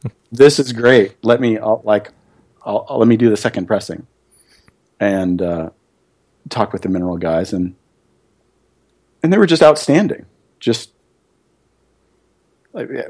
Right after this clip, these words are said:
Speaker 2: yeah, just a, an outstanding band. Um, and so, you know, and they would come through Lincoln on occasion, and, and they were amazing live. I think that's the other thing, is that, like, a,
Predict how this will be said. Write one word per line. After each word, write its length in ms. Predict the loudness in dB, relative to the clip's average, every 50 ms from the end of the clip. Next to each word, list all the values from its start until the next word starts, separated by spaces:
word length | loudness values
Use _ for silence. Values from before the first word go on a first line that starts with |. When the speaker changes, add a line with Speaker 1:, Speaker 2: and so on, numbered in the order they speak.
| -12 -8 0
Speaker 2:
yeah, 320 | 4 4 4 4 2 -2 -12 _ _ _ _ _ _ _ _ _ _ _ -4
just 220 | -4 -2 0 0
a, 100 | 0 0 -2 -12 -20 -20 _ _ _ _ _ -6
an 160 | -6 -6 -4 -2
outstanding 580 | -2 -2 -2 -2 -2 -2 0 0 2 0 0 -2
band. 400 | -2 -4 -4 -4 -6 -8 -12 -14 _ _ _ _ _ _ _ _ _ -6
Um, 440 | -2 0 0 0 0 -2 -4 -6 -10 _ _ _ _ _ _ _ _ _ _ _ _ _ _ _ _ _ _ _ _ _ _ _ _ _ -10
and 100 | -2 2
so, 320 | 4 4 6 4 2 0 -2 -2 2
you 100 | 4 4
know, 140 | 4 2 -2 -4
and 100 | -2 0
they 100 | 2 2
would 200 | 2 0 -2 -4
come 180 | -4 -2 -2
through 200 | -2 -2 -2 -2
Lincoln 480 | 0 0 0 0 2 2 2 2 0 -2 -4
on 140 | -4 -2 -2
occasion, 480 | -2 0 0 2 2 2 2 0 0
and, 160 | 0 0 -2 -6 _ _ _ _ _ _ _ _ _ _ _ _ _ _ _ _ _ _ _ _ _ _ _ _ _ _ _ _ -20 -20 -20 _ _ _ _ _ -6
and 120 | -2 0
they 100 | 2 2
were 160 | 2 0 -2 -4 -10 _ 0
amazing 460 | 2 4 6 8 8 6 6 6 4
live. 260 | 2 4 4 4 4 4
I 80 | 4
think 160 | 4 4 2
that's 140 | 2 2 2
the 120 | 4 2 2
other 140 | 2 0
thing, 240 | -2 -4 -6 -6 -6
is 140 | -8 -10 -6
that, 200 | -6 -6 -4 -4
like, 280 | -4 -6 -6 -6 -10 _ _ _ _ _ _ _ _ _ _ _ _ _ _ _ _ _ _ _ _ _ _ _ _ _ _ _ _ _ -6
a, 160 | -4 -4 -4